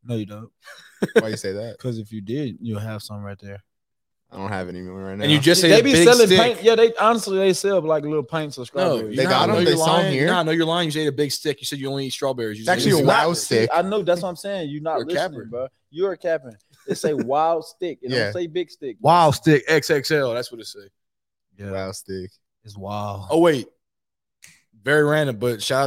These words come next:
Speaker 3: out to, uh, Mister Kevin Hebert at Fast Signs. Any printing needs you have, go to, uh, Fast Signs, um, over there in Luling.
Speaker 2: Beautiful backdrop.
Speaker 3: Yes, beautiful, beautiful, beautiful.
Speaker 2: Look
Speaker 1: Yeah.
Speaker 2: at that thing.
Speaker 1: Yeah, Mister Kevin, you did your thing with this, man.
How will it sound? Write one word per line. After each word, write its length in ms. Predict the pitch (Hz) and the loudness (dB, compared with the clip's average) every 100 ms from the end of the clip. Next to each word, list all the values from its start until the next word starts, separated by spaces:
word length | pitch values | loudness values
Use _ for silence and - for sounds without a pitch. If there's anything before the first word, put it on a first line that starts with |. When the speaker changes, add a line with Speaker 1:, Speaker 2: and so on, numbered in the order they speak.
| 117 | -4
Speaker 3:
out 80 | 120 | -6
to, 60 | 120 | -4
uh, 140 | 120 | -2
Mister 240 | 120 120 | -4 -8
Kevin 240 | - 131 120 | -4 -4 -4
Hebert 300 | 120 117 113 | -4 -4 -4
at 80 | - | -4
Fast 260 | 120 113 | -4 -4
Signs. 340 | 120 113 107 113 | -6 -8 -8 -8
Any 200 | 117 110 | -8 -8
printing 340 | 123 117 113 | -8 -8 -8
needs 260 | 117 113 110 | -8 -8 -8
you 80 | |
have, 320 | 110 113 110 95 | -6 -6 -8 -8
go 160 | 110 | -8
to, 160 | 110 101 | -8 -8
uh, 260 | 107 104 | -10 -12
Fast 300 | 101 113 110 | -10 -10 -10
Signs, 400 | 120 110 107 107 - _ - - _ - | -10 -10 -12 -14 -18 _ -20 -20 _ -12
um, 320 | 110 98 101 | -10 -8 -6
over 160 | 107 107 | -6 -6
there 160 | 107 | -6
in 60 | 104 | -6
Luling. 80 | 110 | -2
Speaker 2:
Beautiful 340 | 123 104 107 | -2 -2 -6
backdrop. 520 | 95 98 95 98 95 | -6 -8 -8 -10 -8
Speaker 3:
Yes, 220 | 101 95 95 | -8 -10 -16
beautiful, 440 | - 123 120 104 104 | -8 -4 -4 -6 -8
beautiful, 360 | 98 104 101 | -4 -4 -4
beautiful. 440 | 92 101 95 95 - - | -8 -10 -10 -14 -18 -12
Speaker 2:
Look 100 | - | -8
Speaker 1:
Yeah. 20 | - | -6
Speaker 2:
at 40 | |
that 220 | 92 92 | -4 -6
thing. 140 | - 92 | -6 -2
Speaker 1:
Yeah, 120 | 143 | 0
Mister 260 | 139 - | 0 -2
Kevin, 260 | 127 147 131 | -2 0 0
you 100 | 139 | -2
did 200 | 139 131 | -4 -6
your 100 | 123 | -8
thing 260 | 135 127 113 | -6 -4 -6
with 80 | 120 | -8
this, 240 | 113 - | -10 -12
man. 180 | 101 | -20